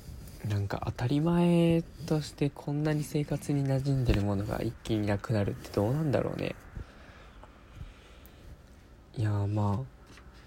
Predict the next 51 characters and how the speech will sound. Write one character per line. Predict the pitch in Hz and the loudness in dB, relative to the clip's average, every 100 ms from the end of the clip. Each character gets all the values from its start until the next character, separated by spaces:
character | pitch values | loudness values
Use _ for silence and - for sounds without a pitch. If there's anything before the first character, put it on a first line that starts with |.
| - - - - - - - - | -20 -20 -20 -20 -20 -20 -20 -14
今 | - | -8
年 | - - | -4 -2
で | - | 0
終 | 110 | 2
わ | 123 | 2
っ | - | -2
ち | - | 0
ゃ | 135 | 2
う | |
の | 120 | 2
か。 | 98 - - - - - - - - - - - - - - - - - - - - - 127 | 0 -6 -12 -16 -20 -20 -20 -20 -20 -20 -20 -20 -20 -20 -20 -20 -20 -20 -20 -20 -20 -10 -4
ま | 107 101 | 0 2
あ、 | |
い | 98 120 | 2 0
つ | - - | -4 -2
か | 107 | 0
ね、 | 101 | 2
当 | 101 | 0
た | - | -2
り | 131 123 | 0 0
前 | 131 139 143 | 2 2 2
に | 143 139 143 | 2 0 0
あ | 135 | -2
っ | 123 - | -4 -6
た | - - - - | -6 -6 -10 -8
嵐 | 117 120 123 - | -2 0 -2 -4
っ | - - | -16 -6
て | 131 | -2
い | 101 | -2
う | 120 | -4
コ | - | -6
ン | 123 | -8
テ | - 104 | -2 -2
ン | 104 | -2
ツ | - | -2
が | 110 | 0
な | 101 104 | 0 -2
く | - | -2
な | 117 | 0
る | 117 | 0
日 | - | -4
が | - - | -6 -6
ね、 | 147 - - - - - - - | -6 -12 -20 -20 -20 -20 -20 -20
今 | - | -12
年 | - 120 - | -8 -6 -8
来 | - 143 135 | -4 0 0
る | |
ん | 117 | 0
で | 117 | -4
す | - - | -8 -6
ね。 | 147 131 | -4 -4